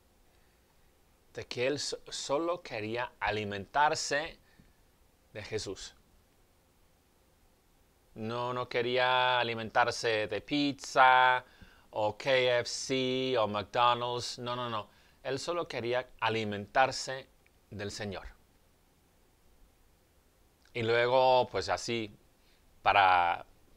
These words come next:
alimentar el cuerpo, sí, porque tenía que comer, solo comía papas cocidas. Fíjense, hermanos,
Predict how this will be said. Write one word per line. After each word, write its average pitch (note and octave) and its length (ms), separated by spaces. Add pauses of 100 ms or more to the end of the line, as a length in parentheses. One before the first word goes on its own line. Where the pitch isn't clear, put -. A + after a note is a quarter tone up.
(140)
alimentar G2 640
el G#2 160
cuerpo, A#2+ 400
sí, - 180
porque - 320
tenía F#2 340
que F#2 140
comer, F2+ 380 (420)
solo D3+ 320
comía B2 440 (600)
papas C#3+ 340
cocidas. - 640 (760)
Fíjense, B2 440
hermanos, E2+ 640